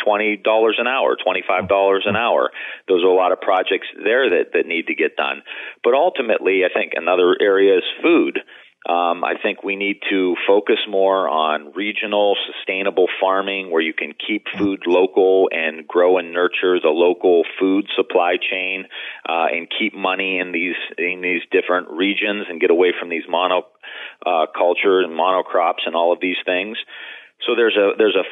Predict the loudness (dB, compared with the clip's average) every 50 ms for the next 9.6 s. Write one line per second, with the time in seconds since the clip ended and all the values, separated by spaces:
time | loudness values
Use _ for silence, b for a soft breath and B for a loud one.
0 | 0 2 2 2 2 -2 -4 -6 -4 -2 0 0 0 0 0 0 -2 -2 -2 -2
1 | -2 0 0 0 2 2 2 2 2 2 2 2 2 4 4 4 2 2 0 0
2 | -2 -4 -6 -4 -2 -2 -2 -2 -4 -4 -4 -2 0 0 2 0 0 0 -2 0
3 | 0 0 2 2 2 2 4 2 2 0 0 0 0 -2 -4 -6 -8 -8 -4 2
4 | 2 2 4 4 2 2 2 0 0 0 -2 -2 0 0 2 2 4 2 2 0
5 | 0 0 2 4 4 2 0 -4 -10 -12 _ _ _ -2 0 2 2 2 0 0
6 | -2 -2 -2 -2 -4 -4 -2 -2 -2 -2 -2 -2 0 -2 -2 -2 -4 -6 -2 -2
7 | 0 0 0 0 0 -2 -2 -4 -4 -4 -2 0 0 0 0 0 -2 -2 -2 -4
8 | -8 -10 -12 -12 -12 _ _ _ _ -14 -12 -8 -8 -6 -6 -6 -4 -4 -4 -2
9 | -2 -2 -2 -2 -4 -4 -4 -6 -4 -4 -2 -2